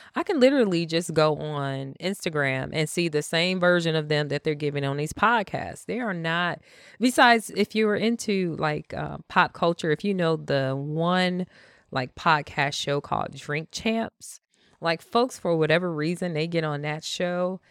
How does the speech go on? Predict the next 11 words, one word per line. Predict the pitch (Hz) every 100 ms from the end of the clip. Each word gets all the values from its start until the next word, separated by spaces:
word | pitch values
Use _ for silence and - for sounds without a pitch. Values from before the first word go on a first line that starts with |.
| _ _
and | 165 143
they, | 156 226 247
like, | 151 131 -
spill | - 170 160
beans | 151 156 165 147
that | 143
they | 147
never | 143 147 143
really | 135 143 135
spilled | - 127 110
before. | - - -